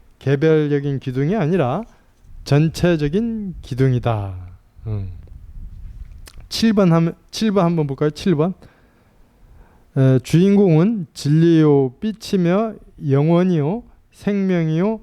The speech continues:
부처요 보살이며 청정하며 긍정이다. 거기에는 어둠도 없고 죽음도 없고 더러움도 없고 부정도 없다.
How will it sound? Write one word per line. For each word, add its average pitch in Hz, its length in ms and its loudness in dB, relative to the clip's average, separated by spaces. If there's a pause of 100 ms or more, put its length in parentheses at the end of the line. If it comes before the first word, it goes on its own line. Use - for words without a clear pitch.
(440)
부처요 120 580 -2 (1160)
보살이며 143 720 2
청정하며 170 880 -2
긍정이다. 123 720 -4
거기에는 127 580 -2
어둠도 160 500 0
없고 180 520 -2 (240)
죽음도 139 600 0
없고 202 520 -2 (300)
더러움도 131 680 0
없고 196 540 -4 (640)
부정도 147 480 -2
없다. 110 420 -10